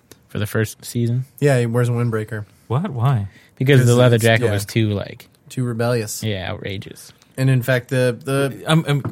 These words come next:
Speaker 3: you guys are gonna have to unpack that for me. What do you, w-, leather jackets had a, a stigma?
Speaker 1: Oh, yeah.
Speaker 2: And, yeah.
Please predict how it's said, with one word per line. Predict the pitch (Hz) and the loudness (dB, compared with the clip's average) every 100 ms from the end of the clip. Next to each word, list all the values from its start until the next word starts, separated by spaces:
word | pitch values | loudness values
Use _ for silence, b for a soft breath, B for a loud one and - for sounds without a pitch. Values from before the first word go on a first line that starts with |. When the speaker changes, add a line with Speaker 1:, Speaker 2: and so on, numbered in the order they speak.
| - | -8
Speaker 3:
you | 127 127 | -2 2
guys | 120 104 | 2 2
are | |
gonna | 104 | 0
have | 98 | 0
to | 95 | -2
unpack | 90 90 90 - | -4 -4 -8 -8
that | 71 | -12
for | 92 | -10
me. | 90 87 - | -8 -10 -12
What | 104 113 | -4 -4
do | 120 | -4
you, | - - - _ - _ | -8 -20 -20 _ -20 _
w-, | 98 110 131 - - | -10 -8 -8 -14 -6
leather | 104 117 113 | 0 2 2
jackets | 101 104 107 104 | 0 0 -2 -8
had | - 98 | -6 -6
a, | 95 90 85 - - - | -6 -6 -10 -14 -18 -14
a | |
stigma? | - 98 143 175 - _ - 123 | -6 -4 -2 -4 -8 _ -2 4
Speaker 1:
Oh, | 127 | 4
yeah. | - - | 4 -2
Speaker 2:
And, | 135 131 | -2 0
yeah. | 156 131 | 2 2